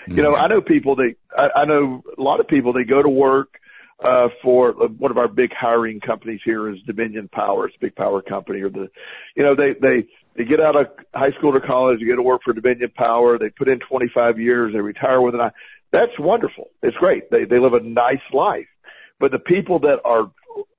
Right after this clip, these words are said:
Speaker 1: cranking it out and really doing it had train wrecks in their thirties. You know, they were horrible events. All these things happened, lost multiple jobs.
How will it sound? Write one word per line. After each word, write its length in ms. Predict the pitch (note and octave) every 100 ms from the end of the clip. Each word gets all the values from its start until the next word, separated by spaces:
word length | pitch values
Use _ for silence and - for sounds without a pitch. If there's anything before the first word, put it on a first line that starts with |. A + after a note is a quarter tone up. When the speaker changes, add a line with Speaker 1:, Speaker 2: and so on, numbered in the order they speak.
| _
Speaker 1:
cranking 460 | - B2 D3 D#3+ C#3+
it 120 | C#3
out 340 | C#3 F3 G3 -
and 120 | A#2
really 240 | B2+ C#3+ C3
doing 300 | D3+ F3 G3+
it 140 | F#3+ _ _ _
had 260 | - C#3+ C#3 - -
train 280 | E3 F#3 F3+
wrecks 380 | D3 B2 A2+ -
in 100 | A#2+
their 140 | A#2 A2
thirties. 480 | C3 B2 G#2 G2 - -
You 100 | A#2
know, 180 | A#2 A#2
they 120 | B2
were 140 | C#3+ C#3
horrible 800 | - F#3 F#3+ F3+ D3+ B2 A#2 A#2 -
events. 460 | B2 B2 B2 A2+ -
All 200 | C3+ E3
these 200 | E3+ D3+
things 180 | D3 B2+
happened, 300 | C3 A#2 A#2+
lost 300 | C3+ D3+ -
multiple 320 | C3+ C3 B2
jobs. 240 | A#2+ A#2+